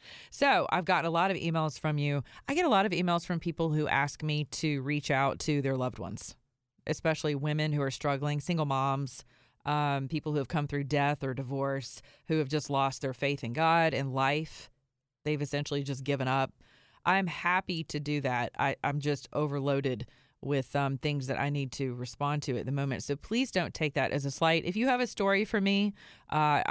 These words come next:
injustice is a big deal with my brand. I love hearing from you.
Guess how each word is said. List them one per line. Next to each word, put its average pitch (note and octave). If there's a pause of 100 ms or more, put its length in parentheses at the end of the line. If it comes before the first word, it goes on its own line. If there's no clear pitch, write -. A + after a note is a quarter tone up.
(100)
injustice F3+
is D3
a C#3+
big E3
deal E3
with D#3
my D#3+
brand. D#3+ (380)
I D#3+
love D#3+
hearing F3
from F3
you. E3+